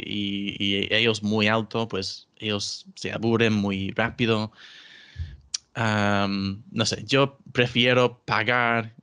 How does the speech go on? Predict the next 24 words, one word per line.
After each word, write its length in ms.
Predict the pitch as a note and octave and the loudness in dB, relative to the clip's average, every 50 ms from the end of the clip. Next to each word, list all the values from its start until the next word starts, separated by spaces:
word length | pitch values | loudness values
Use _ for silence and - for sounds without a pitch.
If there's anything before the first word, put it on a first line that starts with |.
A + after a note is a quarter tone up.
| _ _ - | _ _ -4
tener 320 | - B2+ A2+ A#2+ A#2+ B2 A#2+ | 0 2 4 4 4 4 4
a 80 | A2+ A2+ | 4 2
alguien 360 | A#2 A#2+ A#2 A2+ A2+ A2+ A2 | 2 2 2 2 2 2 0
que 400 | G#2 - A2 G#2 G2+ G2+ G2 G2 | -2 -4 -4 -2 -2 -2 -4 -4
va 220 | G2 G2+ A2+ A2+ A2+ | -2 -2 0 0 0
a 20 | |
estar 380 | A2 - - A#2 A2 A2 G#2+ G#2 | -2 -4 -4 -2 -2 0 0 0
allí 580 | G2 G2+ A2 A#2 B2 A#2+ A#2 A#2 A2+ A2 A#2+ C3 - _ _ _ _ _ | 0 -2 0 0 0 2 2 2 0 -2 -4 -12 -20 _ _ _ _ _
cada 300 | - - A2+ A2+ A2 A2 | -4 -2 0 0 0 0
vez 340 | G#2+ A2+ A2+ A2 A2+ A2 - _ | 0 2 0 0 -2 -4 -10 _
y, 360 | - G2 G#2 G#2 G2 G2 G2 F#2+ | -12 -8 -6 -4 -2 -2 -2 -2
y 360 | G2 G2 F#2+ F#2+ F#2 F2+ F2+ - - | -4 -4 -4 -4 -4 -6 -8 -8 -6
ya 160 | - F#2 G2 | -6 -6 -6
está. 360 | - - - - - - - - | -6 -10 -12 -12 -12 -12 -12 -10
Así 220 | G2 F#2+ - G2+ | -10 -8 -8 -8
que 220 | F#2+ - G2+ F#2+ G2 G2 G#2 | -8 -6 -6 -4 -2 -2 -2
Italki, 640 | A2 G#2 - A#2+ A#2 A2 A#2 - A2+ G#2 G#2 G2+ G#2 - - - - - _ _ | -2 0 0 0 0 0 -2 -4 -2 -2 -2 -2 -4 -8 -16 -20 -20 -20 _ _
aunque 320 | - G#2+ G#2+ - A#2 G#2 | -6 -4 -2 0 0 0
es 160 | G#2+ G#2+ - | 0 -2 -4
más 380 | G#2 G2+ G#2+ G#2+ G#2+ - - - | -4 -4 -4 -4 -4 -6 -10 -8
caro, 500 | - - G2 G#2+ A2 A2+ A#2 A#2+ C3 B2+ - _ _ _ - | -6 -4 -2 0 0 0 -2 -2 -4 -8 -16 _ _ _ -14
me 340 | A#2 G#2 F#2+ G2 G2 G2+ G2+ | -10 -8 -6 -4 -2 -2 -2
ha 60 | G#2+ | -2
servido, 680 | - - A2 G2+ F#2 G2+ G2+ F#2+ G2 F2+ F#2+ F2+ - | -2 -2 -2 -2 0 0 0 0 0 -2 -4 -6 -10